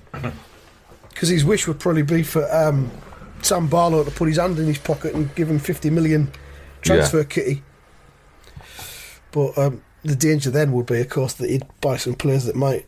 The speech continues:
Speaker 2: you know, outstrip him on the pitch, so doesn't really wanna do that. Um, so there he is. "Your wish is, your wish is granted. You are double oh seven." And now Roy is human James Bond in a tuxedo,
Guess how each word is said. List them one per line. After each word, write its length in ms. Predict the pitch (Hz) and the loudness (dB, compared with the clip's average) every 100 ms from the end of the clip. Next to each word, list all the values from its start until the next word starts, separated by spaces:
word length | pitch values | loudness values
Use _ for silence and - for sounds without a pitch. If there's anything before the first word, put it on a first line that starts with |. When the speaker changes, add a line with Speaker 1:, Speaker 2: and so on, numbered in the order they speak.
| - - | -12 -8
Speaker 2:
you 140 | 147 | -2
know, 160 | 117 117 | -2 0
outstrip 440 | 131 123 - 147 143 | -2 -2 -2 -2 -2
him 220 | 127 123 - | -4 -6 -8
on 140 | 123 131 | -4 -2
the 80 | |
pitch, 300 | 117 - 131 | -2 -4 -4
so 360 | - - 127 120 - - - - _ - - - - - | -4 -2 -2 -2 -6 -12 -18 -20 _ -20 -20 -20 -20 -16
doesn't 240 | - 147 139 | -4 0 2
really 180 | 139 135 | 2 2
wanna 160 | 139 | 2
do 220 | 131 147 131 | 2 0 2
that. 240 | 135 - - - - - - - - | 0 -2 -10 -20 -20 -20 -20 -16 -4
Um, 540 | 131 135 135 127 127 | 0 2 2 0 -2
so 180 | - - | -2 0
there 240 | 143 151 147 | 2 2 2
he 100 | 143 | 2
is. 240 | 143 - - | 0 -2 -6
"Your 140 | 135 151 | -2 0
wish 180 | 185 | 0
is, 100 | 160 | 0
your 180 | 147 220 | 2 2
wish 180 | 311 233 | 2 2
is 120 | 240 | 0
granted. 480 | 147 233 285 185 170 | 0 2 0 0 0
You 120 | 226 | 2
are 60 | 190 | 2
double 360 | 143 247 294 | 2 2 2
oh 80 | 330 | 0
seven." 680 | 277 294 311 247 202 175 143 - - - | 2 2 2 4 2 0 -2 -8 -20 -6
And 120 | 131 | 0
now 160 | 170 180 | 2 4
Roy 400 | 147 147 151 160 - - - | 4 4 2 0 -8 -20 -4
is 380 | 165 156 147 - - - | 0 2 0 -4 -12 -20
human 720 | - - 170 165 160 160 147 - - | -10 -2 2 2 2 2 0 -6 -4
James 300 | 170 175 143 | 0 2 0
Bond 480 | - 185 185 151 - - | 2 2 2 -2 -6 -4
in 80 | |
a 60 | 160 | -4
tuxedo, 760 | 147 175 - 190 185 165 147 | -2 -2 2 2 2 2 2